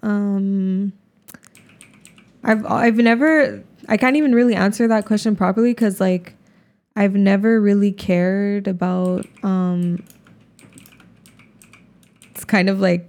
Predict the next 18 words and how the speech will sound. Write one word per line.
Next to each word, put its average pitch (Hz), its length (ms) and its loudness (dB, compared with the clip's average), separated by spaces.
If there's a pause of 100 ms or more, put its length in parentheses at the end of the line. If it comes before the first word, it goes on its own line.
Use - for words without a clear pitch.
(280)
mean 190 440 0
<laughs> - 80 0
to - 200 4
say, 226 400 0
but 233 300 0 (240)
about, 214 240 2
like, 220 180 0
if 226 180 -2
my 208 280 2
mom 202 600 0
or 196 380 -2 (140)
<clears throat> 302 960 -2
had 208 240 -2
something 208 400 -4
negative 202 440 -4
to 202 140 -6
say 196 400 -4
or 190 360 -4